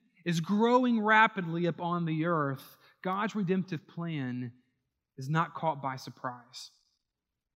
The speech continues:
He has already set a chosen son of promise upon the earth, whom he will be able to use to continue his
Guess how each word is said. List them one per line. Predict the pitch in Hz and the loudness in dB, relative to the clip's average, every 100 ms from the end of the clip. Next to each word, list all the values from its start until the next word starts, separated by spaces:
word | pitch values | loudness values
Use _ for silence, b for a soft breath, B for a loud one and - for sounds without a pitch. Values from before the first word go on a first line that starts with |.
| _ _ _ _ | _ _ _ _
He | - 185 | 0 2
has | 170 | 2
already | - 196 220 226 214 | 0 2 4 4 2
set | - - 180 143 135 - B | -2 -2 -2 -2 -6 -18 B
a | 160 151 | -6 -4
chosen | - - 202 226 220 220 | -4 -2 0 2 2 2
son | - 190 185 | 0 -2 -2
of | - | -4
promise | - 156 143 135 131 - - B B B _ - | -4 -2 0 -2 -4 -8 -10 B B B _ -10
upon | 160 - 190 220 254 | -8 -2 4 6 8
the | 233 220 | 8 8
earth, | 180 131 - - - _ _ _ _ _ _ | 4 2 -6 -20 -20 _ _ _ _ _ _
whom | 202 196 | 2 2
he | - 233 | 4 4
will | 254 262 | 6 6
be | 202 233 | 6 4
able | 190 202 185 180 | 2 0 0 -2
to | - | -4
use | 175 160 170 196 156 139 | -4 -2 -2 -2 -2 -6
to | - | -8
continue | - 160 - - 214 226 220 220 226 B B B | -6 -6 -6 -4 0 4 4 4 2 B B B
his | 202 220 220 | 0 0 0